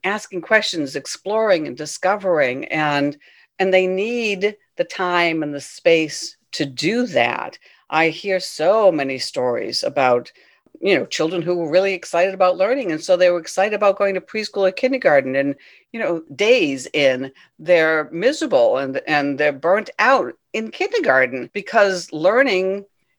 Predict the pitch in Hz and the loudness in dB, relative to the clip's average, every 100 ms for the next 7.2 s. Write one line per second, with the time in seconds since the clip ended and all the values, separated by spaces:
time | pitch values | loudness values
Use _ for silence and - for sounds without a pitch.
0 | - 208 190 185 208 208 - 214 220 220 | -6 2 2 2 -2 -6 -6 0 2 2
1 | 220 208 208 - 175 220 214 - 226 339 | 2 -2 -8 -14 -2 -2 -2 0 2 4
2 | 294 143 135 127 123 120 - 143 127 - | 0 -4 -2 -2 0 -4 -2 -4 -4 -4
3 | 139 123 120 131 117 120 123 - - 147 | -2 -2 -2 -2 -2 -4 -8 -12 0 4
4 | 139 131 127 - 143 - 165 175 196 220 | 4 4 0 -2 -4 -2 -2 -2 -2 -4
5 | 202 180 175 156 - - 220 - 151 185 | 2 2 2 -2 -2 -4 -4 -6 -4 0
6 | 233 147 143 139 160 - 175 208 190 147 | 2 2 0 -2 -4 -2 -2 0 0 0
7 | 139 143 | 0 -4